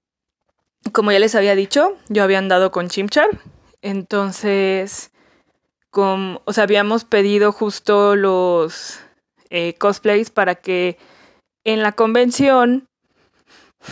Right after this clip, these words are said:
hiciéramos... Ay, perdón, amigos, no sé respirar. Juro que voy a tratar de eso, pero de verdad no sé respirar y hablar, al <laughs> parecer.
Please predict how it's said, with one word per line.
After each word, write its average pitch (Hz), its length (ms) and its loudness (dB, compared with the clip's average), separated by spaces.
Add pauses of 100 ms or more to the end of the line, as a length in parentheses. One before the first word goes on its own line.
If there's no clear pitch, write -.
(260)
hiciéramos... 214 1300 2
Ay, 196 120 -6
perdón, 214 600 0
amigos, 196 420 -2
no 202 100 -2
sé 220 100 2
respirar. 180 640 0 (560)
Juro 185 280 -2
que 180 100 -4
voy 170 200 -2
a 170 160 0
tratar 165 400 -4
de 170 200 -4
eso, 165 200 -8
pero 160 140 -6
de 165 80 0
verdad 175 200 0
no 190 120 -4
sé 202 120 -4
respirar 180 440 -2
y 175 80 0
hablar, 165 340 0
al 180 160 0
<laughs> - 20 -20
parecer. - 640 2